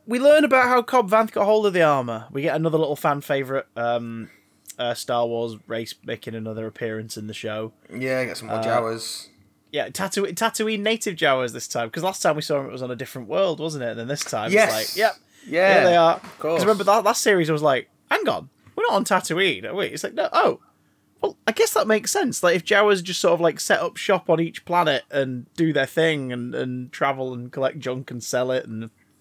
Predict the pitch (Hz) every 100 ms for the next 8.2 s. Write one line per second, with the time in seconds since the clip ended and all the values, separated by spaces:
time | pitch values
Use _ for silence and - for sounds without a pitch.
0 | - 127 131 117 139 127 190 403 330 135
1 | 127 131 123 - 123 123 123 123 120 123
2 | 123 123 - _ _ _ _ _ _ _
3 | _ _ _ _ _ _ - 147 131 -
4 | - - 147 147 143 143 - 135 139 -
5 | 127 120 123 139 214 262 180 247 269 -
6 | 269 - - 208 190 208 180 180 170 185
7 | 170 180 175 185 185 175 170 156 151 147
8 | 147 143